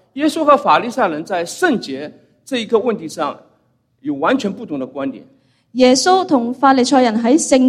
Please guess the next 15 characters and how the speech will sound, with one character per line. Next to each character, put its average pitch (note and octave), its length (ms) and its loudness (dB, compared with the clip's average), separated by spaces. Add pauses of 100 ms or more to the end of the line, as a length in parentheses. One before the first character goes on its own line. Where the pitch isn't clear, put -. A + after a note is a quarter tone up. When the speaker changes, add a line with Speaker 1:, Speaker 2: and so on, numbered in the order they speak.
Speaker 2:
潔 A#3+ 180 -2
呢 D4 120 -2
個 C#4+ 80 2
問 G#3+ 180 -6
題 A3+ 120 -10
上 G3+ 220 -6
邊 G3+ 260 -8
有 G3+ 260 2
完 G#3+ 280 -4
全 F#3+ 220 -6
唔 - 20 -20
同 F#3+ 220 -10
嘅 - 80 -16
觀 A#3 240 -2
點。 F#3 200 -12